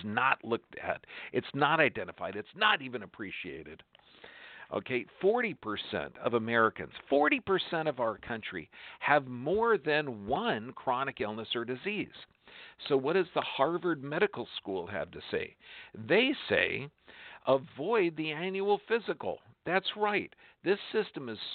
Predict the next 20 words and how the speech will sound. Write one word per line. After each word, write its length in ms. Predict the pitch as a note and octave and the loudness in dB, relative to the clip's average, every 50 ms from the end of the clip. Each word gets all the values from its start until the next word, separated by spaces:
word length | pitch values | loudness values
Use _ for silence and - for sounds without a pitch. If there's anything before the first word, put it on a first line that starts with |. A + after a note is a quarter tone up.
| - - | -6 -2
so 180 | A3 G3+ G#3 A#3 | 0 0 0 0
messed 400 | A#3 G#3+ - - - - - - | 0 -2 -4 -4 -6 -6 -4 -4
up 220 | F2 E2+ E2 - - - - - - - - - - - | -4 -4 -6 -10 -16 -20 -20 -20 -20 -20 -20 -20 -8 0
with 180 | A#2+ C3+ C3 - - | 2 2 2 2 2
the, 100 | B2+ A2+ G#2+ - _ - A2 | -2 -2 -2 -6 _ -2 2
the 240 | B2+ B2 A2+ G#2+ G#2 F#2 - - | 4 6 6 6 4 0 -10 -4
<laughs> 240 | - - G2 - - | -2 0 2 4 4
diagnosis, 760 | G#3 F#3 F3 E3+ E3 D3 C3+ A2+ G#2+ - - - G2+ F#2 F#2+ - - - - - - - - - - - - - | 4 4 4 2 0 -2 -2 -2 -2 -2 -4 -4 -4 -4 -4 -6 -12 -16 -18 -18 -16 -16 -14 -14 -12 -2 2 2
okay, 280 | C3 - - C3+ C3+ - - - - | 2 4 2 0 -2 -2 -4 -2 0
coming 280 | G3+ A3+ B3 A3+ G#3 | 0 0 0 0 0
up 140 | F#3 E3 - | 0 0 0
with 140 | C3 B2 B2+ | -2 -4 -4
a 60 | A#2+ | -4
diagnosis 800 | G#2+ B2 G#2+ G#2+ G#2 G2+ F#2+ G2 F#2 E2+ F2+ F2+ - - A#2 A#2 - - - - - - - - - - | -2 -2 -2 0 -2 -2 -4 -6 -10 -10 -12 -10 -8 -6 -6 -6 -8 -12 -20 -20 -20 -20 -20 -14 -4 0
on, 520 | - C3+ C3+ C3 C3+ C3+ C3 C3 B2+ B2+ A#2+ - _ - | 2 4 4 4 4 4 2 2 0 0 -2 0 _ 2
on 300 | A#2 A#2 A2+ A2+ A2+ - - - | 4 4 4 2 0 -4 -4 -2
idiopathic 800 | C#3+ D3+ G3+ G3+ F#3 - - - D3 C3+ B2+ C3 - C3 A#2+ A2 | 0 2 4 4 2 2 0 0 0 0 0 -2 -6 -12 -8 -4
diseases 580 | A#2+ A2+ G2+ - F#2+ E2+ D2 C#2+ - G#2 G#2 - - | -4 -4 -4 -4 -6 -8 -8 -8 -8 -10 -6 -2 -2
that 160 | B2+ B2 - | -2 0 0
they 160 | B2+ C3+ | -2 -4